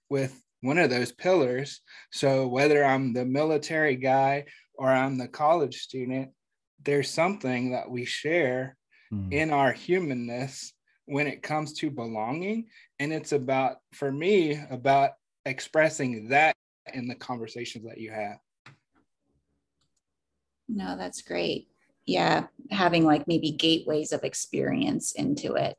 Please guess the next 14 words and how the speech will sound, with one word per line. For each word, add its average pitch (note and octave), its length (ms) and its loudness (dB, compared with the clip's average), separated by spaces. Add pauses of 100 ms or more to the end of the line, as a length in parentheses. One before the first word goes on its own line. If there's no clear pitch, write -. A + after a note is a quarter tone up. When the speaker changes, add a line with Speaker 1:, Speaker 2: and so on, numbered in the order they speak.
Speaker 3:
that, - 260 -4 (460)
that C3+ 260 0 (220)
resonate - 420 -4
with - 180 -6
people. - 520 -10 (1300)
Speaker 2:
Hmm. F#2 320 -4 (1000)
Ivana, C3+ 320 4
great C3+ 180 2
to - 100 -10
see C3+ 240 4
you. C3+ 140 4 (100)
How C3+ 180 0
are C3+ 120 6
you? C3+ 200 2